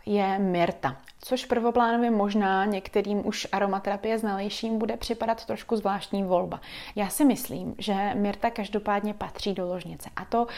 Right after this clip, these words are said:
z toho důvodu, že je úžasná pro dýchání a ve spánku je dýchání velmi podstatná záležitost.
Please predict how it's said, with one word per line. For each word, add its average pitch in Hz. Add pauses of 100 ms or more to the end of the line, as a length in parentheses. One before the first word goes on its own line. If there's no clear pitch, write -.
(160)
z -
toho 311
důvodu, 185
že 202
je 208
úžasná 220
pro 208
dýchání 185
a 185
ve 208
spánku 277
je 240
dýchání 214
velmi 190
podstatná 190
záležitost. 180